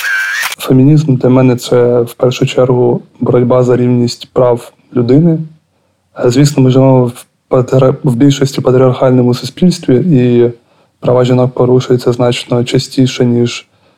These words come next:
права чоловіків. Тобто фемінізм — це в більшості боротьба за права жінок.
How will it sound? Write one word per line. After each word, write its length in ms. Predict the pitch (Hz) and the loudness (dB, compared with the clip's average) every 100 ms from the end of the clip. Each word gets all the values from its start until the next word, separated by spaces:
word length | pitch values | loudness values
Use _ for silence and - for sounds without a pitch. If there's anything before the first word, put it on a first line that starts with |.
| _ _ | _ _
права 540 | - 123 123 123 120 123 - _ _ _ _ _ _ _ _ _ _ _ | -4 0 2 2 0 -2 -8 _ _ _ _ _ _ _ _ _ _ _
чоловіків. 720 | - 123 123 123 - 180 180 - _ _ _ | -2 0 2 0 2 0 0 -8 _ _ _
Тобто 480 | 120 - 127 120 117 | -12 -6 0 2 2
фемінізм — 440 | 131 127 127 127 | 2 2 2 0
це 380 | 117 123 117 117 | -2 0 2 0
в 120 | 117 | -2
більшості 680 | 110 123 113 127 - 127 120 - _ _ - _ | -4 -4 -2 -6 -4 -2 -2 -4 _ _ -20 _
боротьба 400 | 131 123 120 123 | -2 0 2 0
за 220 | 120 120 | 2 0
права 300 | 117 120 120 | 0 0 0
жінок. 440 | 117 120 120 123 | 0 0 -2 -4